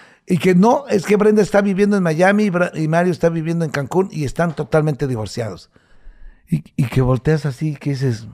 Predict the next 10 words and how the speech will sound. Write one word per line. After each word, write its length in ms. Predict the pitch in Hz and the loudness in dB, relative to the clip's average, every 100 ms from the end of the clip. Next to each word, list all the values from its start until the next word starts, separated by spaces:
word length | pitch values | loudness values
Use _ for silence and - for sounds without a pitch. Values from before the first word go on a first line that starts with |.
| - _ _ _ _ _ _ _ _ _ | -20 _ _ _ _ _ _ _ _ _
o 120 | - | 2
que 120 | 170 | 2
te 100 | 185 | 4
hablan 220 | 214 226 170 | 4 4 4
por 120 | 170 | 2
teléfono. 540 | 165 165 139 127 98 - _ - - | 4 4 4 2 0 -4 _ -20 -6
"Oye, 140 | - 139 | 0 2
compadre, 600 | 120 127 139 143 - - | 2 2 4 2 0 -8
¿ya 180 | - 127 | -4 -2
viste? 320 | 135 139 165 | 0 0 0